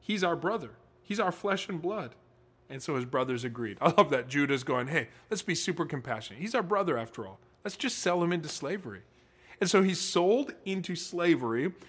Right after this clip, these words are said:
for, uh, it, it, I think it's twenty shekels of silver, which is about eight ounces of silver. And they sell him as a slave, and he makes his way in a caravan towards Egypt. The story is not looking so great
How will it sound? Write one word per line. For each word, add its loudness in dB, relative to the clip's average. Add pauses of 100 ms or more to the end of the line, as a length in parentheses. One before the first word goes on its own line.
(160)
for, 6
uh, 2
it, -10 (100)
it, -10
I -10
think -6
it's -8
twenty -2
shekels 0
of -2
silver, -2
which -4
is -2
about 2
eight -4
ounces -2
of -2
silver. -2 (260)
And -6
they -2
sell 2
him 0 (400)
as -2
a 0
slave, -2 (220)
and -4
he -2
makes 0
his 0
way 4
in -8
a -4
caravan -4 (160)
towards -4
Egypt. -10 (500)
The -4
story 4
is 0
not 2
looking -4
so -2
great -2